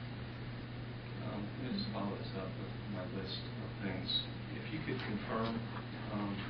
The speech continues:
Ryan or Paul, what I'm reading from is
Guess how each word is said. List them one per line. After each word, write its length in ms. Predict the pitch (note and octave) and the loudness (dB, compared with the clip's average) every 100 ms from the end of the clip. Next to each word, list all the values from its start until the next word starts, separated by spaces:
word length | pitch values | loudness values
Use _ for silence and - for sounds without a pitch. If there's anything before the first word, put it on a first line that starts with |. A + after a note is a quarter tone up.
| - | 2
Ryan 220 | G#2+ A2+ A2+ | 4 6 6
or 120 | A2 | 4
Paul, 280 | F#2+ F#2+ G2 - - - - - - - - | 6 6 6 2 -2 -2 -2 -2 -2 -2 2
what 100 | A3+ | 6
I'm 180 | B2+ A#2 | 8 8
reading 300 | A#2 B2 G#2 | 8 8 6
from 520 | G2+ G#2+ G#2 G2 F#2+ - - - - G#2 | 6 8 8 8 6 2 -2 -4 -2 2
is 380 | G2+ G2 F#2+ | 4 4 4